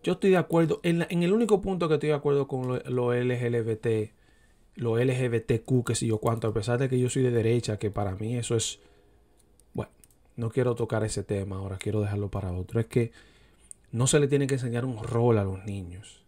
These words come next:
Sí, se le debe hacer, enseñar sobre su sexualidad desde la casa. Usted niña, usted niño, perfecto. Pero a los niños también se le puede enseñar a fregar, a barrer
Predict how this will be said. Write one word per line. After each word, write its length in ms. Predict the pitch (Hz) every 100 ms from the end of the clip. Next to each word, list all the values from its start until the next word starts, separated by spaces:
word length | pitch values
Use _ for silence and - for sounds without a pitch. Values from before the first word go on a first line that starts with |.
| _
Sí, 360 | - 123 117
se 160 | 104 104
le 100 | 101
debe 220 | 110 120
hacer, 300 | 120 - 127
enseñar 680 | 127 107 - 104 107 98 98 - _ - _
sobre 300 | - 107 110
su 140 | 104
sexualidad 680 | 107 104 - 101 98 101 101
desde 240 | 101 95 92
la 120 | 90
casa. 520 | - 90 87 - - _ _
Usted 320 | - 98 98
niña, 380 | 98 113 165 165
usted 240 | 113 113 104
niño, 240 | 95 92
perfecto. 560 | 98 95 107 92 - - _ - - - -
Pero 160 | - 131
a 40 |
los 120 | 131
niños 200 | 123 147
también 280 | 156 131 143
se 100 | 147
le 100 | 120
puede 220 | - 127
enseñar 320 | 135 123 117 120
a 80 |
fregar, 480 | - 107 101 104 - - _ _ _ _ _
a 100 | 101
barrer 420 | 92 90 101 104